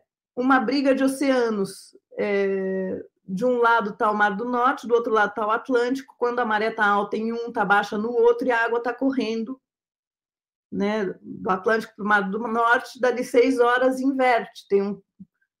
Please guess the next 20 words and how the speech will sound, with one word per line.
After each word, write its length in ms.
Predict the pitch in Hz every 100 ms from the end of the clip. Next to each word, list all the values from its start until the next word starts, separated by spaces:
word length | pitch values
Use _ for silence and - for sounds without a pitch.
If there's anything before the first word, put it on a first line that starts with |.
| _
um 100 | 202
período 440 | 175 202 214 214 214
curto 500 | - 269 269 269 220
de, 460 | 175 196 180 185 -
de 200 | 175 190
água 340 | 196 185 190
parada, 960 | - 214 226 208 226 277 392 415 269 269
quando 260 | 208 202 180
tá 140 | 202
invertendo, 680 | 190 214 226 - 233 277 370
e 60 | -
daí 200 | 240 240
inverte 520 | 269 247 220 233 277
e 40 |
começa 360 | 302 269 269 294
a 60 |
correr 260 | 311 311 320
pro 120 | 339
outro 280 | 339 381 415
lado. 260 | 403 190